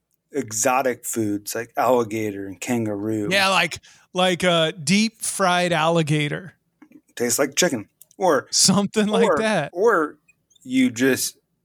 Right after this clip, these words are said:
Speaker 1: deep fried chicken and sell it as alligator.
Speaker 2: Yeah. <laughs>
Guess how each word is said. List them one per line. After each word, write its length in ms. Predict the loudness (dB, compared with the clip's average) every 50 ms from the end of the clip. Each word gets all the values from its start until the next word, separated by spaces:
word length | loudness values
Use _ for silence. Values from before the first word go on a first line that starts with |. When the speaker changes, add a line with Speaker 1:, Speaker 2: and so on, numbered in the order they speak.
| _ _ _ _ -2
Speaker 1:
deep 280 | 0 2 2 2 0
fried 340 | -2 -2 0 0 0 -2 -2
chicken 400 | 0 0 0 0 0 0 0 0
and 160 | -2 -4 -2
sell 380 | -4 -4 -2 0 0 0 0 0
it 40 | -2
as 160 | -2 -4 -2
alligator. 640 | -2 -2 -2 -4 -6 -8 -8 -10 -12 -12 -16 -20 _ _ _ _ _ _ _ _ _ _ -4
Speaker 2:
Yeah. 100 | -4 -4 -2 -2 -4 -2
<laughs> 180 | 2 2 2